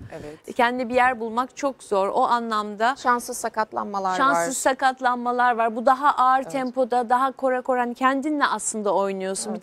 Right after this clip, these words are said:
Speaker 2: takım içerisinde ama kendinle oynuyorsun. Öyle fiziki mücadelesi olmayan, e, bir futbol
Speaker 1: Evet,
Speaker 2: aslında.
Speaker 1: kesinlikle.
Speaker 2: E,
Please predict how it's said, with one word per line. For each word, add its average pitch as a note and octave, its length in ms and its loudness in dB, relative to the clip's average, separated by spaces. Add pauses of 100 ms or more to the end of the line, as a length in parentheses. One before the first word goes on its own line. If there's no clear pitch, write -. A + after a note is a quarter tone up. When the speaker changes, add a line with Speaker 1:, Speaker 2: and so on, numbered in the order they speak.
Speaker 2:
takım C#4 180 -6
içerisinde B3+ 520 -2
ama F#4 160 -4
kendinle C#4 500 -2
oynuyorsun. G#3 500 -4
Öyle A3 300 -2
fiziki A#3 680 -8
mücadelesi C4 640 -2
olmayan, A3+ 680 2 (160)
e, F3+ 280 0
bir G3+ 80 -2
futbol G3+ 320 -2
Speaker 1:
Evet, F#3 100 4
Speaker 2:
aslında. F3 640 -2
Speaker 1:
kesinlikle. F3 540 -8 (240)
Speaker 2:
E, A3 420 0